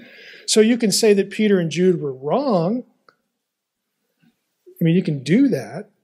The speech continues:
but that's, that's basically what you have to do to eviscerate or, you know,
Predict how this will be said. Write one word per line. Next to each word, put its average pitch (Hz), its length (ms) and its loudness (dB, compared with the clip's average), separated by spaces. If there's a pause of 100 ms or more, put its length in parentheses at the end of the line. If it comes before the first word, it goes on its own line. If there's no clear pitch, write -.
but 190 80 0
that's, - 220 0
that's 196 260 -2
basically 226 540 0
what 180 240 -4
you 175 80 -2
have - 460 -6
to 180 100 2
do 175 340 2 (1300)
to 170 160 0
eviscerate 151 960 -4
or, 135 180 -8 (220)
you 135 100 -12
know, 120 240 -20